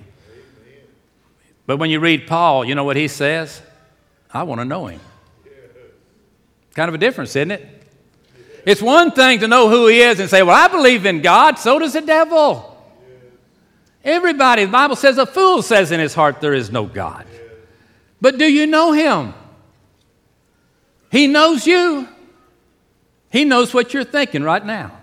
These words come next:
He knows everything we've done all of our life, but He loves us unconditionally.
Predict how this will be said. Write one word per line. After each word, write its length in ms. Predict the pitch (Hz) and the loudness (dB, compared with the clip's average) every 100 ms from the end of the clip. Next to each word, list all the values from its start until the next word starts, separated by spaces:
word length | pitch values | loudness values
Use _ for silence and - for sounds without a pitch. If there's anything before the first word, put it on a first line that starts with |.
| _ _ _ _ _ _ - - _ _ | _ _ _ _ _ _ -20 -20 _ _
He 140 | 220 | -2
knows 300 | 262 240 202 | 2 2 0
everything 640 | 214 254 285 247 269 277 262 | 0 0 0 -4 -2 -2 -4
we've 180 | 269 233 | -6 -6
done 420 | 240 160 104 95 - _ _ _ _ _ _ - | -6 -6 -8 -14 -20 _ _ _ _ _ _ -6
all 240 | 139 175 | -2 -2
of 80 | 175 | -4
our 180 | 185 202 | -6 -6
life, 440 | 196 180 131 - _ _ - | -8 -10 -14 -18 _ _ -8
but 140 | 117 | -4
He 140 | 127 110 | -4 -4
loves 340 | 104 131 123 | -4 -6 -6
us 160 | 127 143 | -12 -10
unconditionally. 800 | 131 135 123 120 95 - - | -12 -12 -12 -12 -12 -18 -20